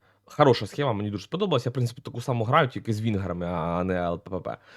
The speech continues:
І це максимально прикольно. Побачите, куди я дійшов, які були матчі. Перший матч взагалі був булказавр лютейший.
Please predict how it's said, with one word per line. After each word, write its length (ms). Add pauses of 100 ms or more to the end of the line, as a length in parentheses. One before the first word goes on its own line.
(180)
І 300
це 400
максимально 460
прикольно. 440 (400)
Побачите, 420
куди 180
я 120
дійшов, 460
які 220
були 200
матчі. 320
Перший 340
матч 200
взагалі 280
був 140
булказавр 600
лютейший. 600